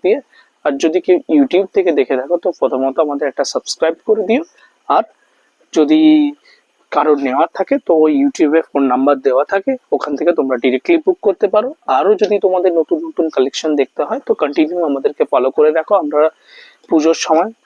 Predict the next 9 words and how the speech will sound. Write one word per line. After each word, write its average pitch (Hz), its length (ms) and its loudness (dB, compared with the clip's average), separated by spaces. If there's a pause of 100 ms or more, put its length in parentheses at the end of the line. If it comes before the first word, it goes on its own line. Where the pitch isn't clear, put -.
প্রতিদিনই 175 520 2
আসছি 165 320 -2
লাইভে, 156 360 2 (560)
প্রতিদিনই 160 480 0
নতুন 151 320 -2
নতুন 165 220 -4
কালেকশন 139 420 -4
নিয়ে 170 380 -2
আসছি। 233 400 -2